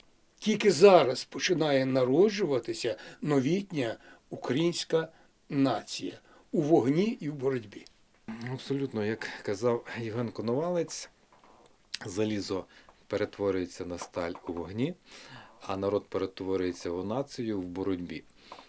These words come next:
Speaker 2: Безперечно, е, це було велике благо, що ми в дев'яносто першому році здобули державу без боротьби. А, і ми її зразу ж віддали, цю владу, фактично,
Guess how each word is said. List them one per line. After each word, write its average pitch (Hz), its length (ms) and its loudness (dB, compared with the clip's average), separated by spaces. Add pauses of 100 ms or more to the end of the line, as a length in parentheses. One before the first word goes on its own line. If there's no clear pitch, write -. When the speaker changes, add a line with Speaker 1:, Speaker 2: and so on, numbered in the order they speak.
(140)
Speaker 2:
Безперечно, 117 800 -4
е, 92 400 -4 (880)
це 143 160 2
було 143 220 6
велике 131 400 6
благо, 131 480 2
що - 160 -10
ми 104 140 -2
в 101 40 -2
дев'яносто 98 500 -4
першому 95 440 -4
році 123 260 -2
здобули 98 560 -4 (380)
державу 110 640 2
без 98 440 0
боротьби. 92 600 -4 (480)
А, 117 220 -4 (120)
і 156 260 -6
ми 131 200 2
її 110 140 0
зразу 95 360 -2
ж 85 80 -8
віддали, 95 360 2
цю - 200 -14
владу, 87 340 -2
фактично, - 520 -14